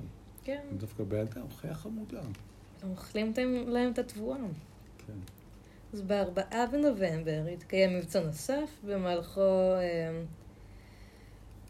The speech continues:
Speaker 1: ערכו ליד, ערבו ליד הסכר, ליד סכר מסוים, שבו נמצאו בסביבות האלף עופות.
Speaker 2: אוי.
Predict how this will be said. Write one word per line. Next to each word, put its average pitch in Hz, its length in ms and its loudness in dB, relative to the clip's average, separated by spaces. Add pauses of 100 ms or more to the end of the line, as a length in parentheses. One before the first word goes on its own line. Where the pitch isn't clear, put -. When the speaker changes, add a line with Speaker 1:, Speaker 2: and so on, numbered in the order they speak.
Speaker 1:
ערכו 190 340 0
ליד, 190 280 8
ערבו 196 580 8
ליד 220 260 6
הסכר, 214 760 2
ליד 185 180 4
סכר 202 360 -4
מסוים, 196 640 2 (300)
שבו 190 240 0
נמצאו 202 380 2
בסביבות 202 540 0
האלף 226 720 4
עופות. 180 440 0 (300)
Speaker 2:
אוי. 120 180 -2